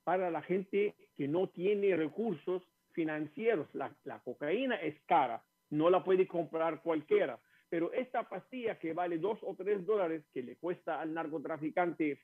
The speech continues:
veinte centavos, es una ganancia para él y es accesible para mucha gente para que la compran. Entonces tienen, además de tener, ate-,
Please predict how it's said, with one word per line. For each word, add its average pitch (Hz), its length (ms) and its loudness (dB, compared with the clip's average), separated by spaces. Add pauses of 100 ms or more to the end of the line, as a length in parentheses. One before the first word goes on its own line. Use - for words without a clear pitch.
veinte 156 440 0
centavos, 165 640 -2 (520)
es 190 180 2
una 185 240 0
ganancia 214 800 0
para 185 180 2
él 240 340 -2
y 175 140 -6
es 190 200 -4
accesible 196 680 -4
para 143 260 0
mucha 175 340 0
gente 196 260 0
para 131 300 -4
que 135 100 -8
la 131 140 -8
compran. 156 420 -2 (400)
Entonces 160 540 -6
tienen, 254 500 -4
además 190 520 0
de 220 280 2
tener, 196 420 0
ate-, 185 420 -6